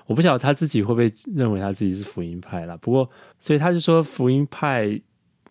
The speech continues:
他说对于基督徒身份过分坚持，会成为他们参与多元社会的障碍哈。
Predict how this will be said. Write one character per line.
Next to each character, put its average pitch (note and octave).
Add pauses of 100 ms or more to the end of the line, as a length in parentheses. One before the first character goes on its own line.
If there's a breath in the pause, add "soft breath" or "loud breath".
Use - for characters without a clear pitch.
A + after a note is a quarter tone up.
他 -
说 A#2+
对 B2
于 G#2+
基 -
督 A#2+
徒 G2+
身 G#2+
份 G2
过 A2+
分 F#2+
坚 F#2+
持， -
会 G2+
成 F#2
为 F#2
他 G2
们 F#2
参 A2
与 F2 (100)
多 G#2+
元 F2
社 F#2+
会 F2+
的 E2
障 F2
碍 F2+
哈。 -